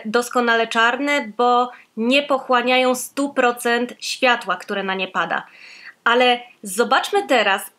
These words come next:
gdzie na wzorniku byłaby próbka pobrana z przedmiotu, który jest pomalowany farbą, która pochłania dziewięćdziesiąt dziewięć procent światła, które na nie pada.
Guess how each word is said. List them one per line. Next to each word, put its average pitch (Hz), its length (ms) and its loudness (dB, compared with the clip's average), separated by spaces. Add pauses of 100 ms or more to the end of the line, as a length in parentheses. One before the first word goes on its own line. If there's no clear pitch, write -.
gdzie - 300 -2
na 370 160 2
wzorniku 262 880 0 (360)
byłaby 277 380 2
próbka 247 760 0
pobrana 285 460 2
z 285 100 -10
przedmiotu, 226 580 0
który 226 180 -2
jest 247 120 0
pomalowany 254 560 2
farbą, 247 500 0
która 254 240 0
pochłania 254 640 0
dziewięćdziesiąt 247 880 0
dziewięć 247 680 0 (280)
procent 214 600 -2 (720)
światła, 196 380 -2
które 196 260 -4
na 185 120 -2
nie 185 120 -4
pada. - 320 -4